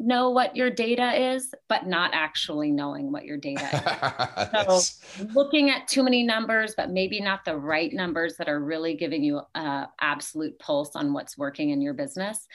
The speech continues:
Speaker 1: Um, and then allowing other people, trusting other people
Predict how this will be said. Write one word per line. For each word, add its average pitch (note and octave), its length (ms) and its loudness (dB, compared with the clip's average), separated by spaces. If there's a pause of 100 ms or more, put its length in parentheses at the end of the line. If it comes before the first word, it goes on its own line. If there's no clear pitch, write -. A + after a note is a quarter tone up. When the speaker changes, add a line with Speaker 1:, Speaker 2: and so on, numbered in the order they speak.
(380)
Speaker 1:
Um, F3 400 2
and G3 240 -2
then F3+ 380 0
allowing F3 1040 2 (180)
other E3+ 300 0
people, D#3+ 380 -2
trusting F#3 720 0
other D#3 260 -4
people D3 580 0